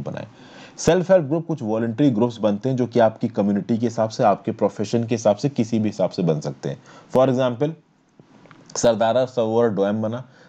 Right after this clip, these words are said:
सरदार सरोवर डैम के चलते वहाँ पे जो लोग रहते थे उनके घर डूब गए, उन्होंने वहाँ पे फिशिंग का ऑक्यूपेशन शुरू किया और अपने फिशिंग के ऑक्यूपेशन को बाहर के एक्सप्लॉयटेटर से बचाने के लिए उन्होंने अपना सेल्फ हेल्प ग्रुप बना लिया। ये सेल्फ हेल्प ग्रुप क्या करेगा? काम को सेग्रीगेट करेगा, कुछ लोग फिशिंग करेंगे,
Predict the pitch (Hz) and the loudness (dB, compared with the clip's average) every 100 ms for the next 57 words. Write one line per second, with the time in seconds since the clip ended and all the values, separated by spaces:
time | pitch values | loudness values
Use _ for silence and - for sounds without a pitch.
0 | - 117 110 120 131 131 117 113 117 98 | 0 2 4 2 2 0 -2 0 0 0
1 | 104 110 107 101 107 107 101 104 101 101 | 0 -2 -2 -2 0 0 2 2 4 4
2 | 95 90 85 104 104 101 85 98 104 98 | 4 0 0 -2 0 0 2 4 4 4
3 | 101 113 - _ _ 131 139 127 110 113 | 2 -2 -8 _ _ 2 2 2 0 -2
4 | 117 - - 120 113 104 110 107 117 110 | -8 -8 -6 -2 0 0 -2 -4 -6 -4
5 | 110 101 110 131 - - - 117 127 147 | -4 -2 -2 -4 -12 -4 0 2 0 -4
6 | 131 143 143 143 - 110 117 110 127 131 | -4 -4 -2 0 -2 0 -2 0 0 0
7 | 131 87 90 110 127 123 110 - 107 104 | -2 0 -2 -2 -4 -6 -6 -2 0 0
8 | 98 104 107 95 98 104 107 117 117 104 | -2 -4 -4 0 2 2 0 0 0 -2
9 | 95 104 98 90 160 165 160 143 143 147 | -4 -6 -6 -6 -4 -2 0 0 -4 -6
10 | 156 - - - _ _ - - - 135 | -8 -10 -18 -20 _ _ -20 -2 2 4
11 | 139 131 143 123 131 - 131 123 127 123 | 2 0 0 -2 -2 2 2 2 0 -2
12 | 147 - _ _ _ _ - - 110 120 | -4 -12 _ _ _ _ -6 2 2 2
13 | 127 123 104 110 120 107 123 127 135 95 | -2 -4 -2 -2 -2 -2 -4 -4 -8 -8
14 | 92 104 - 101 117 113 117 120 | -4 -4 -4 -4 0 2 2 -2